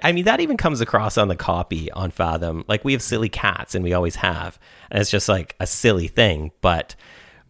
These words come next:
when you get into, like, the weeds of privacy laws in Europe or something, like, we can talk about those very well,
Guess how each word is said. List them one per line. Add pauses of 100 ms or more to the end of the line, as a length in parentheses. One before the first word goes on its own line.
when
you
get
into,
like,
the
weeds
of
privacy
laws
in
Europe
or
something,
like,
we
can
talk
about
those (560)
very
well,